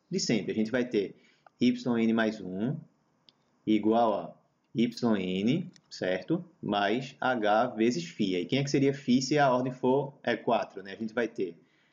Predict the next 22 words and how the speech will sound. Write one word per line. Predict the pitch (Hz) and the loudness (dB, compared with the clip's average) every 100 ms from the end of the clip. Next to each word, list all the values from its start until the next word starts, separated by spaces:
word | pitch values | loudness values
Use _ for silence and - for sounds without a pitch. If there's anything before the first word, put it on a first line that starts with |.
| _ - | _ -6
A | 113 110 | 0 0
um, | 101 110 147 180 - 107 | 0 0 0 -2 -6 -6
ma-, | 104 110 110 - _ _ | -2 -2 -4 -16 _ _
é, | 110 104 | -4 -2
desculpa, | 110 - - - | -2 -2 -4 -4
A | 110 110 | -2 0
um | 107 127 123 | 0 -2 0
vezes, | 104 98 92 - - - | 2 0 -2 -12 -16 -6
é, | 104 | -4
K | 85 117 107 | -2 0 0
um, | 98 113 165 - _ _ _ _ _ _ _ _ _ _ _ _ | -2 -6 -6 -10 _ _ _ _ _ _ _ _ _ _ _ _
mais | 110 107 107 | 0 0 2
A | 113 | 0
dois | 101 101 95 90 | 0 -2 -4 -4
vezes | 95 95 87 | 0 0 -2
K | - 92 | -4 -4
dois, | 85 98 127 156 180 - _ _ _ _ | -2 2 4 4 0 -6 _ _ _ _
mais | 104 110 117 | -2 0 2
A | 123 | 2
três | 120 110 104 98 | 0 0 0 0
vezes | 98 98 101 | 0 0 -2
K | - 107 92 | -4 -6 -4